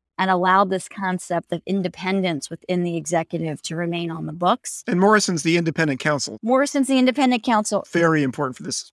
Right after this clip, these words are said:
Speaker 2: idea of partisanship.
Speaker 1: Very important about partisanship. And the court has said, "We're gonna not mess with these precedents,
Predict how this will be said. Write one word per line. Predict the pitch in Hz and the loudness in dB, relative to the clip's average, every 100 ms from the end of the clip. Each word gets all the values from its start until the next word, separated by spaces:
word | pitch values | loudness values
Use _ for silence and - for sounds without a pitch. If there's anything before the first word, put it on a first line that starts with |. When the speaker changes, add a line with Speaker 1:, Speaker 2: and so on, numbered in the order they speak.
| - | -6
Speaker 2:
idea | 160 147 | -2 -2
of | |
partisanship. | - 165 143 131 135 - 165 - - _ | 0 2 2 -2 -4 -2 -2 -2 -10 _
Speaker 1:
Very | 214 294 339 339 | 2 6 6 4
important | 302 302 269 | 4 2 2
about | 226 | 2
partisanship. | 285 285 254 247 247 | 2 2 2 0 0
And | 233 | 0
the | 226 | -2
court | - 294 294 | 2 4 4
has | 254 | 2
said, | 262 240 | 0 2
"We're | 285 | 2
gonna | 302 269 | 4 4
not | 240 247 226 | 6 4 6
mess | 262 294 | 4 2
with | 302 | -2
these | 262 233 | -2 -4
precedents, | - 214 196 196 185 175 - - | -2 -2 -2 -4 -6 -6 -8 -14